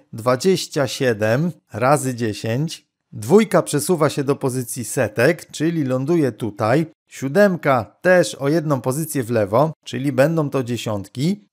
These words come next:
W puste miejsce na końcu po prawej nie ma żadnej cyfry, którą moglibyśmy przesunąć na to miejsce. Wpisujemy zero.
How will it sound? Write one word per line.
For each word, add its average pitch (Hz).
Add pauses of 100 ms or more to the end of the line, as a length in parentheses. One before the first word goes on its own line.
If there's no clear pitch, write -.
(100)
W -
puste 202
miejsce 160
na 131
końcu 160
po 113
prawej 165 (280)
nie 147
ma 170
żadnej 139
cyfry, 131
którą 143
moglibyśmy 135
przesunąć 135
na 123
to 117
miejsce. 151 (280)
Wpisujemy 147
zero. 104